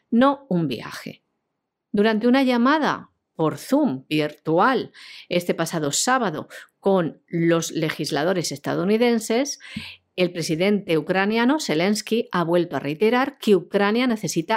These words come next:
aviones militares y específicamente pidió aviones de fabricación rusa. Esto lo explicó el líder de la mayoría del Senado, Chuck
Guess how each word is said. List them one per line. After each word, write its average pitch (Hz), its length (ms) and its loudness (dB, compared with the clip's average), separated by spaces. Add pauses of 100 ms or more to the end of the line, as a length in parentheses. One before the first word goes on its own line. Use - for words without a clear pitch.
aviones 175 640 -2 (100)
militares 165 920 0
y 247 140 4
específicamente 247 1300 0 (380)
pidió 277 520 4
aviones 208 500 2
de 190 100 2
fabricación 151 800 -2 (100)
rusa. 247 560 0 (200)
Esto 190 260 0
lo 254 80 2
explicó 202 640 -2 (400)
el 160 220 0
líder 208 300 2
de 196 100 0
la 165 80 0
mayoría 156 400 -2
del 180 100 0
Senado, 196 500 -2
Chuck - 280 -6